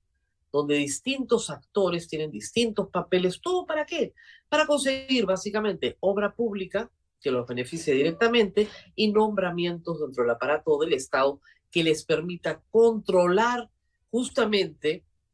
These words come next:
todo este tráfico de obra pública, nombramientos y prebendas obtenidas del Estado. Pedro Castillo en eso está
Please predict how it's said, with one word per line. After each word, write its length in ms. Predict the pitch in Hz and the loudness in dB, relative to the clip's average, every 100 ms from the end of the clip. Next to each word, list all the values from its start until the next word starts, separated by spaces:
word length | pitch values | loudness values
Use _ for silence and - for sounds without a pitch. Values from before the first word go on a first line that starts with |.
| _ | _
todo 460 | 226 233 220 180 | 4 4 2 -2
este 240 | 170 - 156 | -10 -14 -12
tráfico 600 | 151 147 151 151 156 - _ _ | -10 -10 -10 -2 -2 -2 _ _
de 160 | 135 139 | 2 6
obra 380 | 147 151 135 | 6 4 0
pública, 460 | 139 143 139 131 135 | -4 -8 -8 -4 -2
nombramientos 920 | 127 123 120 120 135 135 135 135 - - | 0 0 0 -2 0 -2 0 -4 -4 -10
y 120 | 139 | -4
prebendas 560 | 131 123 127 127 135 | 0 2 0 0 -4
obtenidas 460 | 117 - 110 120 117 | -4 -6 -6 -4 -4
del 140 | 113 | -4
Estado. 420 | 113 - - - - - _ - _ _ | -6 -4 -4 -6 -14 -20 _ -20 _ _
Pedro 300 | 277 269 269 | 4 6 4
Castillo 380 | 208 247 240 | 0 2 4
en 80 | 220 | 4
eso 180 | 262 220 | 2 -4
está 400 | - 240 285 | -2 -2 -2